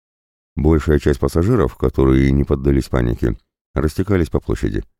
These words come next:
Кто-то с большим багажом, который тащили, обливаясь потом носильщики, шёл к ломовым телегам.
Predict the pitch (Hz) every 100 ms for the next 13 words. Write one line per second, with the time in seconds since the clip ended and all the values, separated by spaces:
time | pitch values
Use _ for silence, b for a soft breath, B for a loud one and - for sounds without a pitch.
0 | _ _ _ _ _ - 123 107 92 67
1 | 73 76 98 80 65 67 87 90 73 -
2 | 67 64 62 62 - 80 71 64 58 55
3 | 60 62 60 - - - 60 - 69 -
4 | 65 65 62 57 67 65 - 62 62 71
5 | - 55 57 57